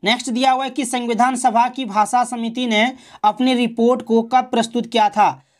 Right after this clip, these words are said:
संविधान सभा की भाषा समिति ने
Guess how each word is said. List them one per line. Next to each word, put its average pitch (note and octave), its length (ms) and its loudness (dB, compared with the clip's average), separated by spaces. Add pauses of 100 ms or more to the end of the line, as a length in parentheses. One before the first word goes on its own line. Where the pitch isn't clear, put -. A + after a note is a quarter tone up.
संविधान B3 540 0
सभा B3 320 2
की B3+ 160 -6
भाषा G#3+ 380 0
समिति A#3 420 -8
ने A#3 240 0